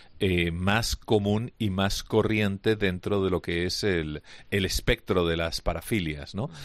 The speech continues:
Ahora bien, una cosa es que te puedan gustar los niños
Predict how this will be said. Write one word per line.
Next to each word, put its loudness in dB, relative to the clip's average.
Ahora 4
bien, 2
una -2
cosa 2
es 0
que -2
te -6
puedan 2
gustar -2
los 2
niños 0